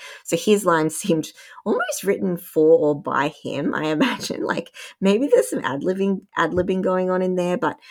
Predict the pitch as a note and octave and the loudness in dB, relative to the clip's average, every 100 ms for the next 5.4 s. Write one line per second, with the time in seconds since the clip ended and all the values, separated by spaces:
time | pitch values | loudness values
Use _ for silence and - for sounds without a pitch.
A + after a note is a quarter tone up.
0 | - - E3+ D#3+ C#2+ C#3+ - - G3+ A3+ | -20 -12 -6 -2 -2 -2 -6 -2 2 2
1 | G3 F3+ - F3 E3+ - D3+ D3+ - - | 2 -2 -6 -6 -4 -4 -4 -2 0 2
2 | - - G3+ E3+ D3+ C3+ - C3+ C3+ C3+ | 2 0 2 4 4 0 -6 -4 -2 0
3 | C3+ C3+ C3+ - - _ - - - E3+ | 0 0 -4 -6 -14 _ -20 -4 -4 -2
4 | - E3+ D#3+ D#3+ F#3 D#3+ C#3+ D3+ - - | 2 4 6 4 0 -2 0 -2 -6 -2
5 | C#3+ C#3 C#3 C#3+ | 0 2 0 -4